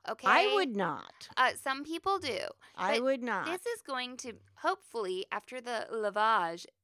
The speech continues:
Speaker 2: it's not like I'm putting a urine
Speaker 1: You're just
Speaker 2: soaked
Speaker 1: drying.
Speaker 2: cloth.
Speaker 1: You're
Speaker 2: Yeah.
Speaker 1: just drying.
Speaker 2: I'm drying something
Speaker 1: Right.
Speaker 2: that I don't wanna, like, then put on my face or something. And
Speaker 1: Right.
Speaker 2: it's a
Speaker 1: You wanna
Speaker 2: one-time
Speaker 1: know that, yes, you
Speaker 2: Right.
Speaker 1: wanna know what's the hand towel, what's the face towel, and what's the butt towel.
Speaker 2: There you go.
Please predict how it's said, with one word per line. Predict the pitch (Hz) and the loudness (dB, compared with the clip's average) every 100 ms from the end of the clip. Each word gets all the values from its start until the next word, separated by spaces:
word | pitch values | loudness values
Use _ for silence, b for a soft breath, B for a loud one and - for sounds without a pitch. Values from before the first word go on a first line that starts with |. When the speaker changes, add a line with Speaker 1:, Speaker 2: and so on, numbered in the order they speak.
| _ | _
Speaker 2:
it's | 247 247 | -12 -10
not | 254 294 277 | -4 -2 -2
like | 294 | -4
I'm | 240 220 | -6 -8
putting | 220 202 175 170 | -8 -8 -8 -12
a | |
urine | 151 180 202 196 180 | -12 -6 -4 -2 -2
Speaker 1:
You're | 233 277 | 0 0
just | 254 294 - - | 6 6 6 0
Speaker 2:
soaked | 208 | 4
Speaker 1:
drying. | 226 233 208 | 6 6 4
Speaker 2:
cloth. | 165 120 - - 202 | 2 0 -4 -10 -2
Speaker 1:
You're | 214 | 4
Speaker 2:
Yeah. | 226 | 6
Speaker 1:
just | 262 262 - | 6 2 0
drying. | 220 208 180 - | 2 2 0 -2
Speaker 2:
I'm | 311 | 2
drying | 349 403 | 4 2
something | 440 440 302 | 2 0 0
Speaker 1:
Right. | 277 | -2
Speaker 2:
that | 247 | -2
I | |
don't | 226 226 | 0 -2
wanna, | 220 214 | -2 -4
like, | 190 | -4
then | 214 208 | -6 -6
put | 233 208 | -4 -2
on | |
my | 185 180 | -2 -4
face | - 170 180 - | -4 -6 -6 -12
or | 170 | -10
something. | 175 165 165 160 | -8 -8 -8 -12
And | 170 | -2
Speaker 1:
Right. | 262 202 | 2 2
Speaker 2:
it's | 220 | 2
a | |
Speaker 1:
You | 349 | 4
wanna | 370 349 | 4 6
Speaker 2:
one-time | 330 | 4
Speaker 1:
know | 277 269 262 254 | 6 6 6 4
that, | 220 226 185 | 2 -2 -2
yes, | 208 135 - | -6 -6 -4
you | |
Speaker 2:
Right. | 269 | -2
Speaker 1:
wanna | 285 277 | -2 -2
know | 247 220 208 202 113 - | -4 -4 -4 -6 -10 -6
what's | 202 214 - | -6 -6 -6
the | 262 | -4
hand | 240 226 214 | -4 -6 -8
towel, | 220 202 185 185 196 B B - | -6 -4 -2 -4 -6 B B -6
what's | 202 - | -4 -4
the | 269 | -6
face | 226 202 196 | -2 -4 -4
towel, | 208 175 170 | -4 -2 -2
and | 147 185 | -4 -4
what's | 165 - | -6 -6
the | 185 | -6
butt | - 143 | -6 -8
towel. | - 139 65 | -8 -12 -2
Speaker 2:
There | 214 | 0
you | 190 | 2
go. | 202 | 0